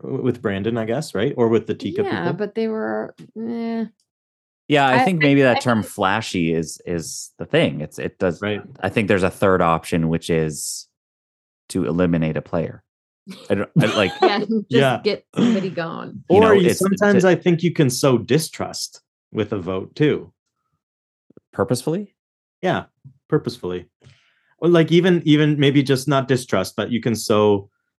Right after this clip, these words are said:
Speaker 1: um, like, a feeling of somebody feeling uncomfortable. Like, as soon as you see your name up
Speaker 3: Yeah.
Speaker 1: there,
Speaker 3: Oh,
Speaker 1: you
Speaker 3: yeah.
Speaker 1: feel uncomfortable.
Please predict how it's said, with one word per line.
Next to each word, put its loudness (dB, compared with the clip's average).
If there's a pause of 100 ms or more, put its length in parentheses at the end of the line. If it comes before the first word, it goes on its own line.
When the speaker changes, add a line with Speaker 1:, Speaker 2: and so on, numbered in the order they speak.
Speaker 1:
um, -2 (280)
like, -2
a -2
feeling 2
of -2 (640)
somebody 2
feeling 0
uncomfortable. -6 (420)
Like, 2
as 0
soon 4
as 2
you 2
see 0
your 4
name -2
up 0
Speaker 3:
Yeah. 0
Speaker 1:
there, -2 (240)
Speaker 3:
Oh, 4
Speaker 1:
you 4
Speaker 3:
yeah. 2
Speaker 1:
feel 0
uncomfortable. -18